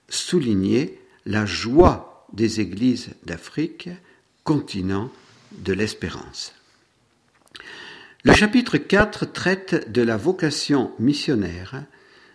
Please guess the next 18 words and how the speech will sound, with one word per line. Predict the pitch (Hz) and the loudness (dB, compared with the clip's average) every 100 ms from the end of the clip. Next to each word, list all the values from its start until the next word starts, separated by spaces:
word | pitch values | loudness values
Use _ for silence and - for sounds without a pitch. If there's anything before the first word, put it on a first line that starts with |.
| - | 2
Nous | 120 151 160 104 110 | 8 8 6 -4 -2
en | 95 | -2
parlerons | 120 98 101 110 123 151 - - _ | -4 -6 -6 -2 -2 -2 -10 -20 _
dans | 95 92 131 127 - | -4 0 2 0 -6
la | 110 110 | -6 -6
troisième | - - - 131 135 113 123 107 | -8 -18 -10 -4 -4 0 0 0
partie | 104 - 104 - - 113 - - _ | -4 -8 -10 -12 -8 -8 -8 -14 _
de | - | -10
cet | - 113 107 | -6 -4 -4
approfondissement. | - 110 - 90 78 - - - - _ _ _ _ _ _ _ _ _ - - - - - _ - | -6 -8 -8 -8 -8 -12 -12 -14 -20 _ _ _ _ _ _ _ _ _ -20 -20 -20 -20 -20 _ 2
Le | |
chapitre | 123 170 - 143 135 | 4 4 2 0 0
cinq | 135 185 208 143 | 2 2 4 2
concerne | 143 139 - 180 165 | 2 2 2 2 4
l'organisation | 123 165 160 170 156 135 120 113 - 135 104 | 6 6 6 4 4 2 -2 -6 -2 2 2
de | 101 | 0
l'activité | 98 - 104 101 - 90 | -4 -6 -6 -6 -6 -8
missionnaire. | 90 - 80 76 76 73 - | -8 -10 -12 -12 -14 -18 -20